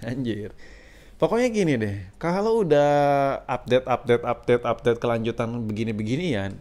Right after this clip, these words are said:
otom-, otomatis seratus persen gue lagi nggak ada konten. <laughs> Nah, kemarin kan gue upload, eh, sedikit ria tipis-tipis lah ya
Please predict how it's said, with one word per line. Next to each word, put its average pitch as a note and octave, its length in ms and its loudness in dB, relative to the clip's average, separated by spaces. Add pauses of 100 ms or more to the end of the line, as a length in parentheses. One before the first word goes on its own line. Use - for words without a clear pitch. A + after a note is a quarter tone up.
(160)
otom-, A#2 320 -10
otomatis D#3+ 960 -4
seratus F#3 400 -4
persen D#3+ 480 -6
gue A#2+ 400 2
lagi A2 320 2
nggak G2 160 -2
ada F#2+ 80 -6
konten. G2 480 -8 (240)
<laughs> - 960 -8
Nah, A#2 160 4
kemarin D3+ 320 6
kan G3 400 -2
gue C#3+ 320 2
upload, B2+ 400 0 (320)
eh, A#2+ 400 2
sedikit A#2 640 -6
ria A2+ 240 0
tipis-tipis - 640 -8
lah G2 160 -4
ya G2+ 260 -2